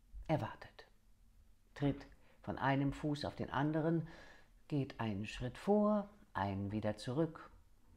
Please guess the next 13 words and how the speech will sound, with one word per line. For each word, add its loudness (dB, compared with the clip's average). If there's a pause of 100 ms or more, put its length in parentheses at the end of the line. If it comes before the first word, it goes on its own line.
(440)
manchmal 2
auch 0
im -4
Kreis. -6 (1300)
Langweilig 8
wird 4
ihm 2
nicht, 0 (420)
denn 8
er 6
hat 4
eine 0
Aufgabe. 0